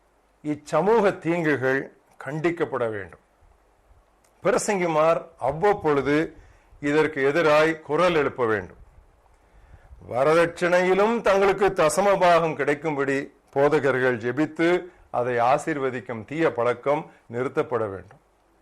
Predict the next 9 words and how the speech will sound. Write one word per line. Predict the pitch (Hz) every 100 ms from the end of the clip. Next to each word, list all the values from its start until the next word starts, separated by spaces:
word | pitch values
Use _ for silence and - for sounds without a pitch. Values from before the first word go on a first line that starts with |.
| _ _ _ _ _ _ _
வசதியுள்ள | 101 117 143 233 240 214 165 131 113
குடும்பம் | 117 131 131 135 139 139 - _ _ -
அடுத்த | 113 143 208 208 - 240
குடும்பத்திற்கு | 160 147 170 170 165 - 139
உதவி, | 104 113 113 123 - - _ - - _ _ -
திருமணத்தை | 147 160 139 127 123 123 123 131
சிறப்பாய் | - 135 135 135 135 120 120 120
நடத்த | 110 101 101 107
வேண்டும். | 98 92 92